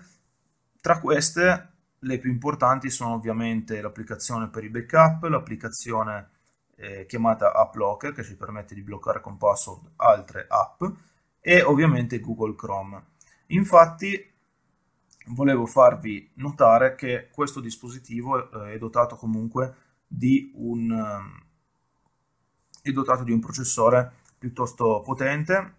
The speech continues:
un processore Intel dual core da due gigahertz e non, non teme alcun confronto.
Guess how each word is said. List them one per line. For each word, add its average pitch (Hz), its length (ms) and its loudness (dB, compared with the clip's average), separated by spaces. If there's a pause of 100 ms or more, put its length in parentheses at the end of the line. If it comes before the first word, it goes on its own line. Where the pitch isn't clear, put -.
(140)
un - 120 -16
processore 113 640 -6
Intel 160 460 0
dual 107 240 -6
core 113 260 0
da 107 120 -8
due 104 180 -12
gigahertz 101 600 -10 (360)
e 170 320 4
non, 135 360 2
non 127 580 0
teme 131 340 -2
alcun 110 320 -6
confronto. 101 720 -12